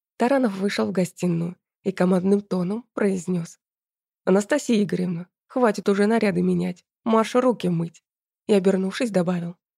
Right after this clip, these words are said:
"Тебя, Костя, это тоже касается". "А у меня нет нарядов", рассмеялся в ответ мальчишка.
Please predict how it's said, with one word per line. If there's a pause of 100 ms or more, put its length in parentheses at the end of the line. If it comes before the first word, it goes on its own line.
"Тебя,
Костя, (140)
это
тоже
касается". (760)
"А
у
меня
нет
нарядов", (340)
рассмеялся
в
ответ
мальчишка.